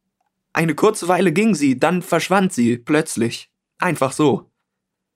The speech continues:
Ich dachte immer, wenn die Welt weg ist, dann sei überall Himmel. Aber der Himmel war noch eines der ersten Dinge, die verschwunden sind.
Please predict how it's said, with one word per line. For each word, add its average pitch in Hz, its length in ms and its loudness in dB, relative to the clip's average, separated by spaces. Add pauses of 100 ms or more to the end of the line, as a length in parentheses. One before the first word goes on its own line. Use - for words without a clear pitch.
(1000)
Ich - 120 -12
dachte 156 280 0
immer, 135 360 2 (340)
wenn 143 160 -2
die 139 140 0
Welt 190 340 0
weg 123 220 0
ist, - 320 -6 (480)
dann 139 180 0
sei 147 220 2
überall 151 420 2
Himmel. 127 380 2 (1200)
Aber 135 180 2
der 131 140 4
Himmel 170 320 4
war 160 100 2
noch 156 240 -2
eines 165 260 -2
der - 200 0
ersten 226 340 0
Dinge, 127 240 2
die 120 80 -4
verschwunden 113 560 -2
sind. 110 340 -4